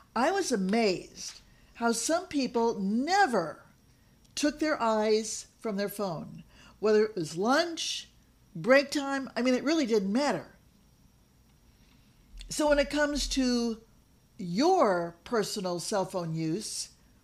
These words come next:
what do you do when your child says, "Mom,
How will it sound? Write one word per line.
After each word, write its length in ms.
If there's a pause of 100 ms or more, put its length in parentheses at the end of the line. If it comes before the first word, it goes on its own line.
(160)
what 440
do 80
you 320
do 440
when 200
your 140
child 540
says, 640 (480)
"Mom, 560